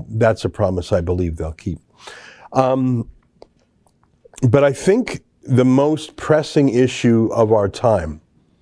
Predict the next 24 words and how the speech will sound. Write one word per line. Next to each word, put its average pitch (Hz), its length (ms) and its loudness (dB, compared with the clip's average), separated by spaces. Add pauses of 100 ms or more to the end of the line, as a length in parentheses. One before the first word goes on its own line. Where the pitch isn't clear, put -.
(540)
the 113 240 2
worst 127 520 0
civil 123 280 2
liberties 107 760 0 (560)
battle 107 760 0
that 98 260 -4 (100)
anyone 120 480 2
is 90 140 -4
facing, 95 640 -4 (1120)
is, 110 560 0
um, 101 600 2 (1800)
not 117 220 0
the 110 80 2
lockdowns, 95 680 -2
not 107 160 -2
the 92 80 -8
forced 95 320 -2
vaccines, 92 800 -6 (560)
not 104 240 0
the 101 120 -2
diminution 98 1300 -2
of 104 180 -8
our 92 220 -6
speech - 640 -6